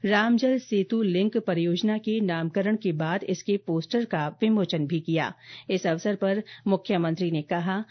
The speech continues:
कि राजस्थान और मध्य प्रदेश को सुजलाम सुफलाम बनाने के लिए नदियों को जोड़ने की ये महत्वाकांक्षी परियोजना लाई गई है। इसमें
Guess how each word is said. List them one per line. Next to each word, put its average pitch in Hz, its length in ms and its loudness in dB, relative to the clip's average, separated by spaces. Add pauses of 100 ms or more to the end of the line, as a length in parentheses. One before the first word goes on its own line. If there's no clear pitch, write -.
(200)
कि 262 120 2
राजस्थान 262 600 2
और 233 80 2
मध्य 175 260 0
प्रदेश 190 420 0
को 226 320 0 (240)
सुजलाम 262 460 2
सुफलाम 214 320 -4
बनाने 165 600 0
के 175 140 -2
लिए 202 320 0 (280)
नदियों 214 340 2
को 285 160 0
जोड़ने 180 400 0
की 226 220 -2 (100)
ये 170 140 0 (200)
महत्वाकांक्षी 202 880 -2
परियोजना 160 680 -2
लाई 170 300 0
गई 143 240 -2
है। 151 180 0 (320)
इसमें 165 440 -2